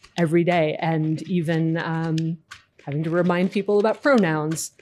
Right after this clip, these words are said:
it's a repetition that happens nearly every day. Um, and that insistence on being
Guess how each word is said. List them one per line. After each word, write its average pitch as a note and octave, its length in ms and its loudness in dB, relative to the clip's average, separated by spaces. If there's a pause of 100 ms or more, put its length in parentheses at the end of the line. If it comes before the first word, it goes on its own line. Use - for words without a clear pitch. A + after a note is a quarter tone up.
(120)
it's - 120 -10
a D3+ 40 -4
repetition E3+ 640 0
that D#3+ 180 -2
happens D#3+ 480 -2
nearly D#3+ 320 0
every E3 260 -2
day. D#3 420 -2 (360)
Um, E3 220 -2
and E3+ 180 -2
that E3 160 -2
insistence E3+ 760 -2
on D#3 320 -2
being D#3+ 640 -2